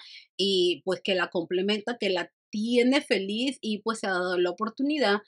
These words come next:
de formar un hogar y, ¿por qué no tener un hijo? Entonces, creo que,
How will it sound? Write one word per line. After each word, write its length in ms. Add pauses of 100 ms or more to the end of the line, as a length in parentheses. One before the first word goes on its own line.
(200)
de 260
formar 560
un 140
hogar 540
y, 180
¿por 220
qué 180
no 200
tener 380
un 100
hijo? 380
Entonces, 540
creo 260
que, 280